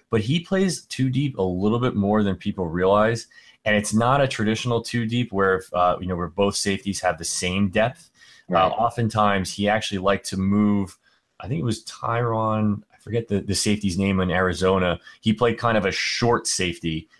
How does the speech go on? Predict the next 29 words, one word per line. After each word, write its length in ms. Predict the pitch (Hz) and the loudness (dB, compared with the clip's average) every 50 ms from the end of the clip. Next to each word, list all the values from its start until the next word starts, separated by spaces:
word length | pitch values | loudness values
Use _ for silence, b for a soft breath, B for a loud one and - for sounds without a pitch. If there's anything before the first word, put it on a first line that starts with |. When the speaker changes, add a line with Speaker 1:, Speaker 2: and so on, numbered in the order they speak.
| b b b | b b b
Speaker 1:
um, 340 | - 92 90 87 90 87 - | 0 2 4 4 4 2 2
on 180 | 95 95 98 98 | 2 2 2 2
the 80 | 95 | 2
weak 280 | 90 87 104 104 71 - | 2 2 0 0 0 -2
side. 540 | - - 110 104 98 92 85 80 80 73 - - | -2 2 2 4 4 4 2 0 -2 -4 -8 -8
And 180 | 90 92 87 - | -6 -6 -4 -2
so 360 | - 101 98 98 98 95 90 B B B B B B B B B B - | 0 2 2 4 4 2 0 B B B B B B B B B B -4
i-, 140 | - 127 - | -2 -2 0
it's 180 | 127 117 - 135 | 0 0 2 2
interesting. 380 | 139 120 127 113 - 113 104 | 2 2 2 0 2 2 2
I 80 | 101 104 | 2 2
think 160 | - 139 123 | 0 0 0
that 140 | 120 110 - | 0 2 2
Bettcher 300 | 120 117 117 - 117 110 | 2 2 2 0 -4 -2
can, 220 | - 117 107 101 | 0 0 0 2
Bettcher 340 | - - 131 127 160 139 107 | 2 0 0 0 0 0 2
likes 240 | 95 101 107 107 - | 2 2 2 0 -2
to 80 | - 104 | -4 -2
rotate 360 | 98 107 104 104 - 110 98 | 0 0 0 0 0 -2 -2
a 40 | 92 | 0
lot 200 | 87 90 92 95 | 2 2 2 2
of 60 | 90 | 0
defensive 380 | 92 - - 95 95 - 117 107 | -2 -4 -6 -6 -4 -4 -4 -4
backs. 380 | - 113 117 120 123 - - | -2 -2 0 -2 -4 -4 -4
That's 220 | - - 90 - - | -2 -2 -2 -2 -2
definitely 380 | - - 92 90 - 95 95 | -2 -2 -2 0 0 0 0
the 80 | 95 92 | 0 -2
case. 360 | - 95 95 95 - - - - | -2 -2 -4 -4 -4 -8 -6 -4
Um, 340 | 90 87 87 90 90 85 | -2 -2 0 -2 -2 -6